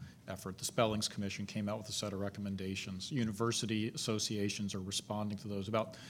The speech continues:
what are the learning, what, what does, what is the value of an education? But it's above and beyond athletics, is what is the value of a college education? These questions are being asked. Universities are, eh,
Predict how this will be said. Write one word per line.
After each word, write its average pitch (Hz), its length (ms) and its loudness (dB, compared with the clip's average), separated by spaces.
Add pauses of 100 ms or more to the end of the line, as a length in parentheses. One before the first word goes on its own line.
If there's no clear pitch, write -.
(240)
what 131 200 12
are 135 160 12
the 123 80 6
learning, 113 440 8
what, 135 220 6
what 139 300 6
does, 151 300 12
what 135 200 8
is 135 120 6
the 117 80 2
value 110 240 10
of 104 60 8
an 107 80 6
education? 117 600 4
But 120 80 6
it's 117 120 0
above 131 240 4
and 117 80 2
beyond 110 360 2
athletics, 98 680 -2 (380)
is 101 200 -4
what 127 200 2
is 120 140 2
the 120 80 -2
value 104 320 0
of 98 60 -2
a 110 40 -4
college 101 340 -2
education? 101 500 -4
These 131 160 -2
questions 120 460 -2
are 127 180 4
being 107 300 0
asked. 101 280 -4
Universities 113 640 -2
are, 120 300 0
eh, 117 100 -4